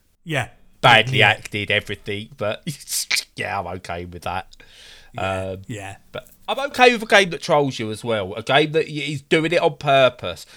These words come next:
Speaker 2: I don't like games where they stick a troll moment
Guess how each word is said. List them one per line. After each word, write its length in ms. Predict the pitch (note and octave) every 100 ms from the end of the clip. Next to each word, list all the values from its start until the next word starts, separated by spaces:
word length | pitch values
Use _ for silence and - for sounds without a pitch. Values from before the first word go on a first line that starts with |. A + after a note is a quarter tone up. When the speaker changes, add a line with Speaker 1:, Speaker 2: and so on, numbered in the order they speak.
| - - -
Speaker 2:
I 60 | A#2+
don't 300 | D3+ D3+ D3+
like 280 | F#3 - -
games 480 | D#3+ D3 C#3 B2+
where 500 | C#3 C#3 C3 B2+ B2
they 320 | A#2+ B2 B2+ B2
stick 300 | - C3 C3
a 40 |
troll 280 | - B2 A#2+
moment 440 | A#2+ A#2 A2+ A2